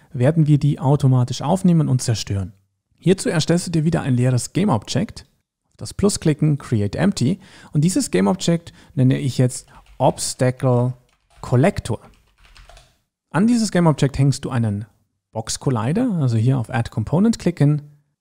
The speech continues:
Physics zwei D, Box Collider zwei D. Und diesen Box Collider skalieren wir jetzt nach oben. Bevor du das tust, positionier deinen Kollektor auch entsprechend, dass der außerhalb des Kamerabereichs ist. Also vielleicht hier hinten.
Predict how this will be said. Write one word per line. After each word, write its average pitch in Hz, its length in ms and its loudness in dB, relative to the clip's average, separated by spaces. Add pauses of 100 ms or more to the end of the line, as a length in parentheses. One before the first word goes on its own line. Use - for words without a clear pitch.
Physics - 560 0
zwei 98 260 -6
D, 139 320 -2 (800)
Box 165 300 0
Collider 101 420 -2
zwei 101 240 -12
D. - 180 -20 (300)
Und 143 60 2
diesen 220 220 6
Box 170 260 2
Collider 147 340 2
skalieren 139 460 2
wir 135 80 4
jetzt 120 220 0
nach 110 160 -4
oben. 190 340 0
Bevor 139 380 2
du 220 40 2
das 190 220 0
tust, 180 400 0 (300)
positionier 156 560 6
deinen 147 240 4
Kollektor 123 500 0
auch 113 140 -4
entsprechend, 123 440 -2
dass 143 140 -2
der - 220 -8
außerhalb 170 380 0
des - 140 -4
Kamerabereichs 113 800 0
ist. - 240 -16 (380)
Also 135 180 4
vielleicht 107 400 -4
hier - 180 -10
hinten. 113 380 -4